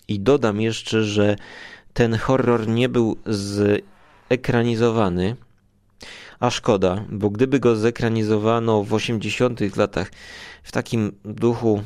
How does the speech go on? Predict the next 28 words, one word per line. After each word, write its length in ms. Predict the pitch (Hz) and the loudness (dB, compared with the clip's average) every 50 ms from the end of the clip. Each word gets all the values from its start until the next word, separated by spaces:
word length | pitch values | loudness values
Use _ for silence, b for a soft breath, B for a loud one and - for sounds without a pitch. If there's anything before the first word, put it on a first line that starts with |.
| - - | -6 -10
Ghost 600 | 113 104 - 139 139 120 101 - - - - - - | -8 0 2 4 4 4 2 -2 -6 -6 -8 -8 -8
Story, 500 | - - - 107 98 95 - 95 110 113 - - - - - - | -8 -2 0 2 2 2 2 -2 -4 -6 -10 -16 -20 -18 -12 -6
jak 200 | 95 95 98 98 | -6 -4 -4 -4
była 260 | 107 104 98 95 92 | 0 2 2 4 4
ekranizacja 760 | 92 - - - 101 98 101 98 98 98 92 - - - 98 | 2 0 -2 -2 -2 0 0 0 0 -2 -2 -2 -4 -6 -6
Ghost 320 | 101 104 107 98 90 - | 0 2 2 2 2 -2
Story 300 | - - - 92 92 95 | -6 -6 -4 -4 -4 -4
Petera 320 | - - - - 90 80 80 | -4 -6 -6 -4 -4 -4 -4
Strauba, 540 | - - - 110 98 95 95 92 107 127 B B B B B B B B B B B - - | -6 -6 -2 0 0 0 0 0 -2 -4 B B B B B B B B B B B -6 -4
to 60 | 117 | 0
wydaje 400 | 98 117 113 110 120 127 135 147 | 0 2 2 2 2 2 2 0
mi 120 | 147 143 156 | -2 -2 -4
się, 180 | 156 139 127 | -4 -4 -2
że 120 | 123 127 123 | 0 0 0
mógłby 480 | 123 131 143 156 151 147 135 139 143 | 0 0 -2 -2 -4 -2 -2 -2 -2
powstać 440 | 135 - 135 131 - - 135 120 - | 0 -2 -2 -4 -4 -6 -8 -8 -6
taki 280 | - 127 - - 117 107 | -6 -8 -8 -8 -4 0
dramat, 600 | 107 123 120 123 120 120 113 104 101 101 - - | 2 4 4 4 2 2 2 0 0 -2 -6 -10
taki 260 | - 117 - - - | -10 -12 -12 -10 -8
ciężki 500 | - - - 143 139 - - - 113 98 | -6 -4 -2 0 0 -2 -4 -4 -4 -2
dramat, 580 | 107 110 117 117 120 123 131 143 151 - - B B B B B B B B | 0 2 2 2 2 2 0 0 0 -2 -6 B B B B B B B B
gdzie 360 | - 107 104 107 104 113 123 123 | -14 -10 -6 -2 0 2 2 4
nawet 320 | 135 147 143 151 143 - | 2 2 2 0 0 0
ta 120 | - 127 | 0 -2
scena 420 | 113 - - - 139 131 131 127 117 | -2 -2 0 0 0 2 2 2 0
z, 300 | - - - - - - | 0 -2 -2 -2 -2 -4
z 80 | - | -2
kapeluszem, 720 | - 127 - - 123 117 117 123 127 - - 107 104 107 | -2 -4 0 2 2 2 2 2 0 0 0 0 0 0